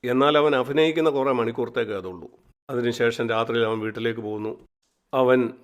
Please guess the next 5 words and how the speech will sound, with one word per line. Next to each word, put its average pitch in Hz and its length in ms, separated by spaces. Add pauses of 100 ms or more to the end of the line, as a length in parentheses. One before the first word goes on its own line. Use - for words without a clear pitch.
(640)
അവൻ്റെ 123 380
ആ 117 120 (220)
പഴയ 117 300 (760)
അധാർമിക 117 520
ജീവിതത്തിലേക്ക് 110 500